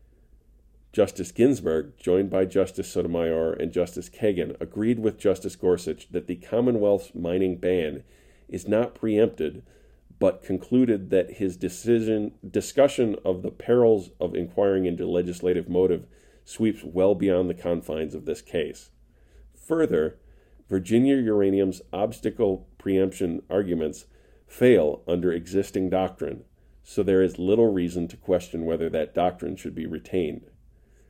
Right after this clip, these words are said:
The Commonwealth has forbidden conventional uranium mining on private land. The A E A leaves that activity unregulated. State law on the subject is therefore not preempted,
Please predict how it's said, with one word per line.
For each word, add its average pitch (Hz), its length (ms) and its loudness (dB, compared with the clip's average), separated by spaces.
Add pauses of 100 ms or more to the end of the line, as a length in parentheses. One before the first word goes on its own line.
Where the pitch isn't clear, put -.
(500)
The 95 140 -6
Commonwealth 101 720 4
has 87 180 -4
forbidden 98 760 -2 (100)
conventional 87 600 -2
uranium 85 540 0
mining 76 340 -6
on 78 200 -6
private - 340 -4
land. - 440 -4 (460)
The 95 300 -2
A 95 100 4
E 98 340 -2
A 90 340 4 (300)
leaves 101 280 -4
that 101 200 2
activity 85 680 -2
unregulated. 78 760 -4 (560)
State - 480 -2
law 131 420 2
on 80 200 -2
the 78 80 -4
subject 76 580 -4
is 82 200 -8
therefore 85 640 0
not 76 320 -8
preempted, 95 580 0